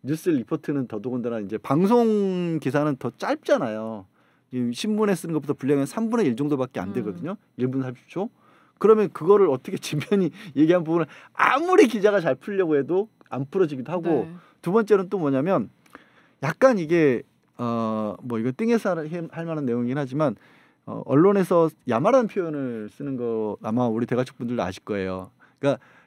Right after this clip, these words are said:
Speaker 1: 야마라고 하는 게 결국 권 변호사가 잘못했다는 걸 지적하는 게 원변-,
Speaker 2: 음.
Speaker 1: 이, 이게 야마라고 치면 그 야마를 잡는 데는 "야, 오억을 잃어버렸어"라고 쓰는 게 훨씬 쉬워요.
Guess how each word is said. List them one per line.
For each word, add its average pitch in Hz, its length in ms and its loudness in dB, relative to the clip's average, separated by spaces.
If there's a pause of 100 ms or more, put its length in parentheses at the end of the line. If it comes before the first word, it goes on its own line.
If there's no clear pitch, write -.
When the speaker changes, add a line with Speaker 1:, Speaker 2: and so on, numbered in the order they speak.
Speaker 1:
야마라고 180 680 2
하는 151 220 -2
게 143 320 0
결국 147 400 -2 (240)
권 165 160 0
변호사가 196 380 4 (120)
잘못했다는 208 760 4
걸 170 100 2
지적하는 139 420 -2
게 127 60 -2
원변-, 123 440 -2 (140)
Speaker 2:
음. 120 320 -10
Speaker 1:
이, 113 200 -6
이게 113 320 -2
야마라고 131 500 0
치면 190 400 -2 (320)
그 233 340 4
야마를 233 440 4
잡는 151 260 -2
데는 151 320 0 (420)
"야, 170 160 4 (200)
오억을 269 420 6
잃어버렸어"라고 202 880 4
쓰는 180 240 -8
게 180 60 -4
훨씬 226 260 -8
쉬워요. 196 400 2